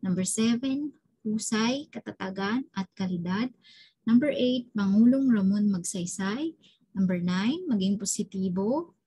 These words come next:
Number ten, pag-, pananalangin. Sa Hanay B naman, A, katangian sa pagpili ng kurso. B, mahusay sa kultura sa, at pagguhit. C, presidente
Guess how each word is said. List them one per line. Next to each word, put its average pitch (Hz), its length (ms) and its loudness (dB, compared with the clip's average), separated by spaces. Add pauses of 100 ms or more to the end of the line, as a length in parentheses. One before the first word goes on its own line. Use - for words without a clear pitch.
Number 175 320 -2
ten, 262 400 -2
pag-, 190 320 -6 (560)
pananalangin. 190 1040 0 (240)
Sa 196 160 -8
Hanay 277 400 -2
B 277 160 -2
naman, 214 480 2 (720)
A, 214 140 2 (260)
katangian 214 640 0
sa 233 80 -2
pagpili 185 640 -4
ng 175 240 -4
kurso. 262 640 -8
B, 285 400 2
mahusay 220 720 2
sa - 80 -12
kultura 240 720 -6
sa, - 160 -14
at 185 240 -18
pagguhit. 226 800 -6
C, 320 400 -4 (560)
presidente 220 640 0